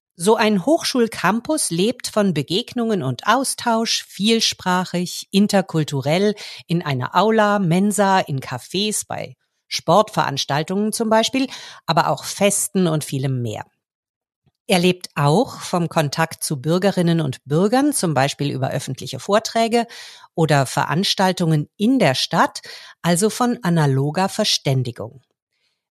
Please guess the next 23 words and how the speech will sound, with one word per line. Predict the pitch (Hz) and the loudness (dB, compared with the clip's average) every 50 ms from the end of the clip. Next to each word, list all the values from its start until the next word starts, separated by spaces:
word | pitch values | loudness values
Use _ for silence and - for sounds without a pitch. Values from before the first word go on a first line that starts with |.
| _ - | _ 0
Was | 226 233 - | 2 2 4
macht | 240 247 262 - - | 2 2 0 0 -2
nun | - 269 269 269 - - | 0 0 2 0 0 0
einen | 208 202 202 208 214 208 208 - - _ _ - | 0 2 2 2 2 2 0 -2 -6 _ _ -18
paneuropäischen, | - - 165 170 208 226 226 220 - - - 170 180 175 196 185 - - 220 247 233 180 143 - - 135 131 - | -12 -6 -2 0 2 2 2 0 -2 -2 -2 0 0 0 0 -2 -2 -4 -4 -2 0 0 0 -2 -2 -2 -4 -2
einen | - 156 156 165 175 - _ | 0 0 2 2 0 -2 _
intereuropäischen | - 214 240 233 - 220 214 - - 165 165 160 160 170 - - 208 214 220 202 - - 160 160 | 0 0 0 2 2 2 2 2 2 2 2 2 2 0 -2 -2 -2 0 0 0 2 2 0 0
universitären | - 156 147 147 139 - 131 127 - 135 123 - - 135 123 - 131 120 | 2 2 2 2 2 2 0 0 0 -2 -4 -2 -2 -2 0 0 0 -2
Campus | - - - 123 120 - 127 110 - - - | -2 -2 -4 -4 -4 -2 -4 -4 -6 -4 -4
aus? | 131 120 - - - - - - - _ _ _ _ _ _ _ _ _ _ _ _ _ _ | -4 -6 -4 -4 -4 -4 -4 -6 -8 _ _ _ _ _ _ _ _ _ _ _ _ _ _
Wie | - 180 208 | -4 -4 -4
kann | 202 - 208 226 247 | -2 0 2 2 2
man | 262 262 240 | 2 2 0
sich | 233 240 - - - | -2 -4 -4 -2 0
ein | 180 170 160 151 135 - | 0 2 2 0 -2 -4
Campusleben | - - 151 175 247 277 - 294 269 - - - 185 190 208 214 - 254 240 | -6 -4 -2 -2 -2 -2 -2 -4 -4 -4 -4 -2 -2 0 0 0 0 0 0
über | - 175 156 156 135 | 0 0 0 0 -2
viele | - - - 180 147 147 - - | -2 -4 -4 -2 -2 -2 0 2
Orte | 156 165 196 247 - - 220 | 0 2 2 0 0 0 0
und | 160 165 139 | 0 -2 -2
Ländergrenzen | - 170 175 208 214 214 208 196 - 170 175 185 180 - 190 180 | 0 0 0 2 2 2 0 0 0 -2 -2 0 0 -2 -2 0
hinweg | 147 156 147 131 143 156 - - | 0 0 0 0 -2 -2 -4 -6
vorstellen? | - - - 269 233 - - - - 127 120 - - | -16 -10 -4 -4 -2 -2 -2 -4 -4 -6 -6 -8 -10